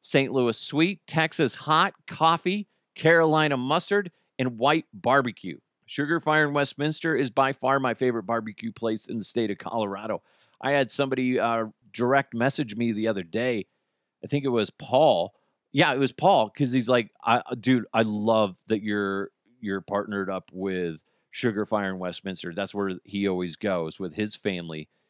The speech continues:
And it's so good. It's just, it's like when you go in there, you're like, "Oh, I've missed you so much." And you, when you walk in the door and you get that good barbecue smell right up your nose, and you're like,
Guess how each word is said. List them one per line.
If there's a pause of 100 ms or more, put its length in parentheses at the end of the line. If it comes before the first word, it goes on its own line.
(220)
And
it's
so
good. (500)
It's
just, (340)
it's
like
when
you
go
in
there,
you're
like,
"Oh, (920)
I've
missed
you
so
much." (160)
And
you,
when
you
walk
in
the
door
and
you
get
that
good
barbecue (400)
smell
right
up
your
nose,
and
you're
like,